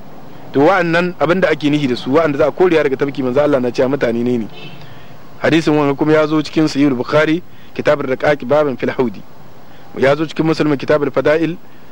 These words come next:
babin fi isbat haudi nabiyina wa sifatihi.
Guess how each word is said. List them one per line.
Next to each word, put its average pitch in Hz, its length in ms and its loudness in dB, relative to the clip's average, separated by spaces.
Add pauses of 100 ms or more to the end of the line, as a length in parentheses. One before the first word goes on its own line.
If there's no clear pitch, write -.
(320)
babin 151 280 2
fi 151 140 -2
isbat 147 320 0
haudi 147 260 0
nabiyina 135 520 2 (180)
wa 120 80 -2
sifatihi. 123 460 -2